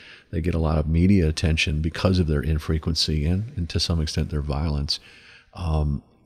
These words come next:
most of the murder cases that we see in private practice, um, are the alcohol related, um, or fights that have escalated. And occasionally we see them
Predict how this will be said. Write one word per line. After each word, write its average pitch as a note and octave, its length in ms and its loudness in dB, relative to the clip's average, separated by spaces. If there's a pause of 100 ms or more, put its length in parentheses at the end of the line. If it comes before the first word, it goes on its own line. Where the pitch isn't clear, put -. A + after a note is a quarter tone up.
(100)
most F#2+ 540 8
of E2+ 160 2
the E2+ 160 4
murder D#2+ 380 4
cases D#2+ 480 -2
that D#2 260 -4
we F#2 280 4
see D#2+ 320 4
in D2+ 120 0
private D2+ 340 -4
practice, - 540 -4 (640)
um, D#2 460 0
are D#2 500 4
the D2+ 400 0 (760)
alcohol F#2 680 4
related, D#2+ 560 4 (560)
um, D#2+ 400 2 (100)
or E2+ 560 8
fights - 480 2
that E2+ 100 2
have D#2 200 2
escalated. D#2 680 2
And E2+ 100 0
occasionally G#2+ 920 2
we E2 140 2
see E2+ 300 2
them D#2+ 340 2